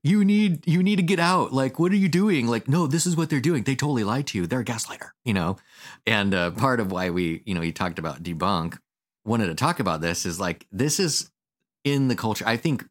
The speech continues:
it, it's so much out there. Probably when you looked at that podcast episode, you're like, "Oh,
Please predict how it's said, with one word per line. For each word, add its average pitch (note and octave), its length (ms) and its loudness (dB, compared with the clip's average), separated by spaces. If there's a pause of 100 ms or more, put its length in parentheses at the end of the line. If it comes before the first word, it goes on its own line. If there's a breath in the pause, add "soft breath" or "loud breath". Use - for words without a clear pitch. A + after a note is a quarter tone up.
(220)
it, B2+ 240 -2
it's - 100 -4
so F#3 240 0
much C3+ 180 0
out A2+ 200 0
there. D2+ 280 -2 (300 loud breath)
Probably C3 320 0
when A2+ 140 2
you G#2+ 100 0
looked A#2 160 -2
at F#2+ 80 -6
that E2 180 -10
podcast B2+ 580 -2
episode, F#2+ 320 -4
you're F2+ 100 -4
like, E2 280 -8
"Oh, F2+ 480 -6